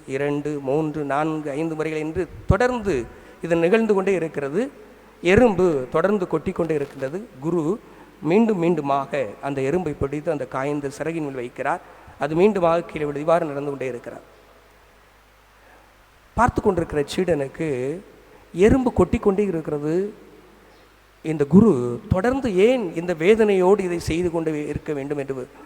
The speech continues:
எண்ணுகிறார். அதை கேள்வியாக தன்னுடைய குருவிடத்திலே கேட்கிறார்.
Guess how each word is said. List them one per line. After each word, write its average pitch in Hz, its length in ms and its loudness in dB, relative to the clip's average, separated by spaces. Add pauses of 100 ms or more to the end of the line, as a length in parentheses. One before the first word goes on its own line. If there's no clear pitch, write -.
(280)
எண்ணுகிறார். 135 580 -4 (640)
அதை 139 360 -2
கேள்வியாக 156 680 -2
தன்னுடைய 127 360 -2 (140)
குருவிடத்திலே 131 520 -2
கேட்கிறார். - 460 -14